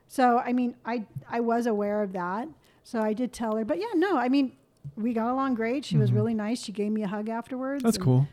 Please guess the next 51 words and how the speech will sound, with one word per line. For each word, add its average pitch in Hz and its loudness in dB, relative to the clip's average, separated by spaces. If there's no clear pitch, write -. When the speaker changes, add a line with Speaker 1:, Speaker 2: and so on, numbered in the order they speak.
Speaker 1:
yeah. 254 0
You 262 -4
could 285 -2
totally 285 2
tell, 233 -2
um, 196 -4
like, 226 2
with 226 2
her 220 -4
face 226 -4
the 208 -2
first - -4
time, 262 0
Speaker 2:
Mm-hmm. 131 4
Speaker 1:
with 240 2
it 233 0
a 220 0
little 220 -2
bit 233 -2
longer, 208 -2
um, 196 -2
she 254 0
was 285 4
like, 240 2
"Yeah, 370 -2
no, 339 4
it's - -2
nice. 330 0
It's 339 -6
good. 262 -2
It's - -6
Speaker 2:
Yeah. 131 8
Speaker 1:
good." 117 4
But 262 6
as 254 4
soon 262 4
as, 254 2
um, 214 -2
we 220 0
decided 226 0
just 220 -6
to 240 -4
cut 226 -2
it 208 0
all 202 -2
off, 208 -4
her 196 -6
face 202 -4
just - -10
lit 180 -6
up. 185 -8